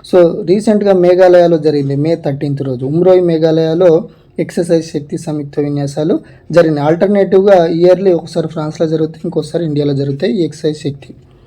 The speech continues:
ఫోర్టీన్త్ క్వశ్చన్, కింది వాటిలో సరైంది ఏది? స్టేట్మెంట్ ఏ, పాకిస్తాన్ సంతతికి చెందిన లేబర్ పార్టీ నేత సాదిక్ ఖాన్ లండన్ మేయర్గా మూడోసారి గెలుపొందారు. భారతదేశంలో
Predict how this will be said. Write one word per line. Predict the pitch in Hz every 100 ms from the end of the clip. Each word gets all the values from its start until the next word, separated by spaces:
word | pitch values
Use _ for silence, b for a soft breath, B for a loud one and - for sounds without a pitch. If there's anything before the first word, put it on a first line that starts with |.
| b b b b b -
ఫోర్టీన్త్ | 151 196 214 214
క్వశ్చన్, | - 143 147 175 285 - _ - - - 233
కింది | 240
వాటిలో | 254 190 196
సరైంది | 214 180 160 156 156
ఏది? | 139 127 123
స్టేట్మెంట్ | - 151 147 139 156
ఏ, | 302 B B B -
పాకిస్తాన్ | 175 185 220 - 214 208
సంతతికి | 208 170 170 170 175 170
చెందిన | 156 151 156
లేబర్ | 147 151 156 170 160
పార్టీ | 147 139 147
నేత | 143 131 151 143
సాదిక్ | - 143 151 160 160
ఖాన్ | - 147 131 143
లండన్ | 147 160 170 156 139 - _ _ 151
మేయర్గా | 156 156 143 175
మూడోసారి | 208 156 175 175 175 156 170
గెలుపొందారు. | 143 139 139 135 131 139 131 - - - _ _ _ _ _ _ _ _ _ _ - b b b b 160
భారతదేశంలో | 170 208 214 220 208 - 160 156 151 147